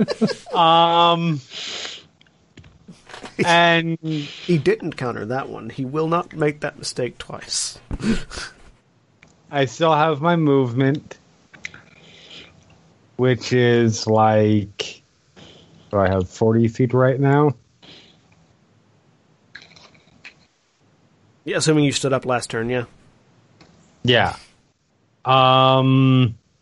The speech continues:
Speaker 1: yeah, 'cause I've got, do, do, do, do, yep. So, yeah, I'm walking over and jumping down onto the deck.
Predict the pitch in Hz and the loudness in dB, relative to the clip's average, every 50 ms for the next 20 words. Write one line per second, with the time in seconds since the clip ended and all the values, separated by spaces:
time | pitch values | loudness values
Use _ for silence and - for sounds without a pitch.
0 | _ _ _ _ _ _ _ _ _ _ _ _ - _ _ _ _ _ 135 147 | _ _ _ _ _ _ _ _ _ _ _ _ -20 _ _ _ _ _ 2 2
1 | 156 156 139 - - 123 131 131 131 127 113 120 - 131 131 127 123 123 123 120 | 2 2 0 -2 -2 0 2 2 2 2 0 -2 0 0 2 4 4 2 2 0
2 | 113 120 - 123 113 117 - 120 113 - - - 123 113 120 - - 151 151 151 | -2 -6 -6 -8 -8 -8 -12 -16 -16 -14 -10 -10 -10 -10 -10 -4 -2 0 2 2
3 | 147 147 147 147 147 147 147 147 143 147 170 - - - _ _ - - - 151 | 4 4 4 4 4 4 4 4 4 4 2 2 0 -6 _ _ -12 -4 0 2
4 | 156 151 147 151 147 147 147 147 147 147 143 131 - - - - _ _ _ _ | 4 6 6 6 6 4 4 4 4 2 2 0 -2 -8 -18 -20 _ _ _ _
5 | _ _ _ _ - - - - - - - 147 165 156 139 - - _ - 131 | _ _ _ _ -20 -20 -20 -18 -18 -8 -2 0 2 2 2 0 -2 _ 0 2
6 | 139 147 151 147 147 143 143 143 147 135 - 147 151 151 151 151 143 147 156 147 | 4 4 4 2 2 2 2 2 2 0 -2 -2 0 2 2 2 2 2 2 2
7 | 127 123 113 110 131 135 131 117 123 135 135 123 127 123 123 120 120 117 117 113 | 2 0 -2 0 0 0 0 0 0 0 2 2 4 2 2 2 2 2 2 2
8 | 107 104 107 101 92 98 90 85 - - - | 2 0 0 0 0 0 -2 -2 -6 -12 -20